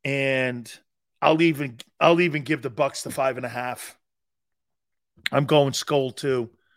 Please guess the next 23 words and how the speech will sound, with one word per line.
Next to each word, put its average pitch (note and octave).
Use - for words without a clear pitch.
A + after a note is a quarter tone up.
Twiz. B2+
I C#3+
got C#3
Skol C3+
all B2+
night A#2+
on A2
this A#2
one. A2+
Um, D3+
Tennessee G#3+
at E3+
New D3+
Orleans. D#3+
Does A3+
this D#4+
number, D4+
does G3
this C#4
number D4
kinda B3
shock G3
you? A#3+